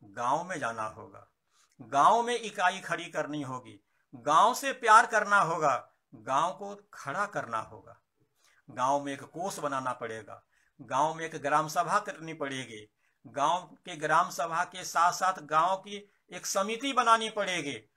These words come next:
और ये सब काम आचार्य को करना चाहिए। अगर आचार्य इन कामों को नहीं करता तो फिर वो करता क्या है, वो क्या करेगा?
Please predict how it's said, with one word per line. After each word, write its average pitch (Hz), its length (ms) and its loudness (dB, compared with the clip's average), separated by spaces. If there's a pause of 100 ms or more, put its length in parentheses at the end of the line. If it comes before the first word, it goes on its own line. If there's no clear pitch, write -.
(140)
और 135 140 -6
ये 143 180 -6
सब 135 240 -6
काम 151 320 -2
आचार्य 127 460 -4
को 185 200 -14
करना 123 400 -6
चाहिए। 120 680 -2 (340)
अगर 156 260 0
आचार्य 156 520 0
इन 156 120 -8
कामों 143 340 -6
को 151 120 -8
नहीं 139 280 -6
करता 139 320 -2
तो 165 120 -10
फिर 185 160 -10
वो 226 100 2
करता 208 360 4
क्या 127 220 -2
है, 104 260 -10 (240)
वो 170 100 -12
क्या 214 180 6
करेगा? 120 440 -2